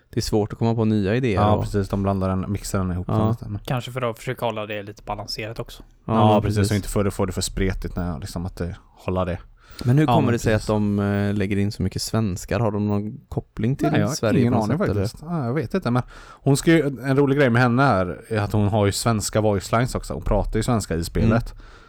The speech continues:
Speaker 2: Det gör ju inte Torbjörn. Han har,
Speaker 1: Nej.
Speaker 2: han pratar ju engelska med någon konstig, eh, brytning som inte
Speaker 1: Ja,
Speaker 2: är svensk brytning
Speaker 1: typ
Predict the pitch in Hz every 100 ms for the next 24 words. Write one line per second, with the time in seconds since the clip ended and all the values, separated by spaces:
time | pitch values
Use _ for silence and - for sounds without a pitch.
0 | _ 113 110 104 101 - 95 98 85 98
1 | 101 - - 107 95 101 104 95 90 90
2 | 87 95 92 92 87 - 98 - - 90
3 | 87 85 - - - - 90 - 73 104
4 | 104 104 - 101 104 104 95 - 113 107
5 | 104 110 - 104 - 113